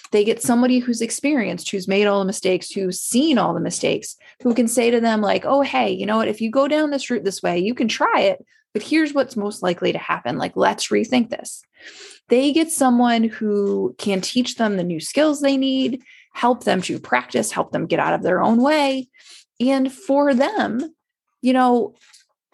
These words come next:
that can be worth in their business tens of thousands of dollars. It can be worth hundreds of thousands of dollars over time,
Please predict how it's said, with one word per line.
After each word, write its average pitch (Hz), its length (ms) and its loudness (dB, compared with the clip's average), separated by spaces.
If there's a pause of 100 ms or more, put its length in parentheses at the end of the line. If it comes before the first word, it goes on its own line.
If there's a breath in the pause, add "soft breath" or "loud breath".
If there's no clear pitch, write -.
(180)
that 226 500 -2
can 330 380 -2
be 277 160 0
worth 269 560 -2
in 240 160 2
their 240 220 0
business 240 560 -4
tens 311 480 2
of 262 200 2
thousands 226 640 2
of 196 240 0
dollars. 185 560 -4
It 247 120 0
can 262 120 4
be 285 140 4
worth 277 280 2 (200)
hundreds 269 600 0
of 170 180 -4
thousands 180 500 -2
of 180 160 -2
dollars 175 500 0
over 180 280 -2
time, 165 480 -8